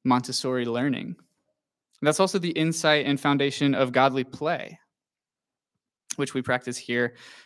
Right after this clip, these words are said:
in our kids' ministry. Play is not merely something that children like to do.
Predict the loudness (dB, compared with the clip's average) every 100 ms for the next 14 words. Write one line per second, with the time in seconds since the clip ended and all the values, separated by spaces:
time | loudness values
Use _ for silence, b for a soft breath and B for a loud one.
0 | B -4 -2 -2 -4 -2 -2 -6 -8 -10
1 | -14 _ _ _ _ b b _ 0 6
2 | 6 6 2 2 2 4 2 2 2 0
3 | 0 0 2 2 0 0 0 0 0 0
4 | 0 -2 -2 0 4 4 2